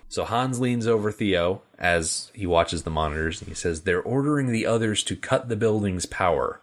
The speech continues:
regular as clockwork," which we're gonna hear on Thursday,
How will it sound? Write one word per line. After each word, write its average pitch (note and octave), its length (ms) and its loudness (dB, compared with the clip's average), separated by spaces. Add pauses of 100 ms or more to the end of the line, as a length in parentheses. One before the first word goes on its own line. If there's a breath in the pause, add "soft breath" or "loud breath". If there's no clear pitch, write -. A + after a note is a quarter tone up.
regular F#2 480 0
as A2 100 -2
clockwork," - 640 -2 (140)
which - 680 -2 (160)
we're C#3+ 140 -2
gonna G#3+ 180 0
hear D#3+ 320 0
on G#2+ 220 -2
Thursday, A2 680 0